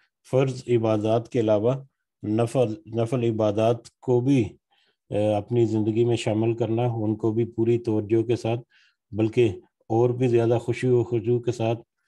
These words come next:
अ, अपने फ़ारग औकात में और रात के औकात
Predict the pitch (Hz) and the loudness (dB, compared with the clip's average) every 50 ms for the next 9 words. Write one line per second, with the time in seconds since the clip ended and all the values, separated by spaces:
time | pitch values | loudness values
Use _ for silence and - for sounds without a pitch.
0 | _ _ _ _ _ _ _ _ _ - 107 110 107 107 104 107 104 104 98 110 | _ _ _ _ _ _ _ _ _ -8 -4 -2 0 2 2 2 2 2 0 -2
1 | 113 - 110 107 104 101 104 - 120 117 113 110 104 - 117 107 107 113 117 113 | -4 -4 -4 -2 -2 -4 -4 -2 -2 0 0 0 0 0 0 0 2 0 0 0
2 | 113 110 104 - 113 110 117 120 - 117 120 123 127 123 110 107 107 107 113 113 | -2 -2 -2 -2 -2 -2 -2 -2 -4 -4 -2 0 0 0 0 0 0 -2 -2 -4
3 | - - 120 113 110 - 113 113 113 | -2 -2 -2 -2 -2 -4 -4 -4 -4